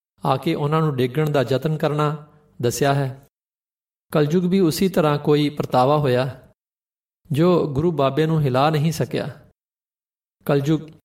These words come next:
ਕੋਈ ਸ਼ੈਤਾਨ ਵਾਂਗੂ ਪੱਕਾ ਤੇ ਰੱਬ ਦਾ ਸ਼ਰੀਕ ਵਜੂਦ ਹੈ, ਇਹ ਗੱਲ ਗੁਰੂ ਘਰ ਵਿੱਚ ਨਹੀਂ ਮੰਨੀ ਗਈ। ਗੁਰੂ ਬਾਬੇ ਨੇ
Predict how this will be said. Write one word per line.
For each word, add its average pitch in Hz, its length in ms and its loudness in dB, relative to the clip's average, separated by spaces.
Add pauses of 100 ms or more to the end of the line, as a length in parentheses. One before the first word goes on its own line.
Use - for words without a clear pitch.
(300)
ਕੋਈ 156 200 2
ਸ਼ੈਤਾਨ 143 460 0
ਵਾਂਗੂ 151 680 0 (360)
ਪੱਕਾ 175 340 -2
ਤੇ 175 140 -2
ਰੱਬ 143 240 0
ਦਾ 147 460 -2
ਸ਼ਰੀਕ 156 420 -2
ਵਜੂਦ 143 340 0
ਹੈ, 123 420 -4 (640)
ਇਹ 185 140 2
ਗੱਲ 170 200 2
ਗੁਰੂ 151 280 2
ਘਰ 139 200 2
ਵਿੱਚ 131 240 -2 (420)
ਨਹੀਂ 165 220 4
ਮੰਨੀ 135 320 0
ਗਈ। 117 300 -2 (1300)
ਗੁਰੂ 170 200 2
ਬਾਬੇ 156 360 0
ਨੇ 151 320 0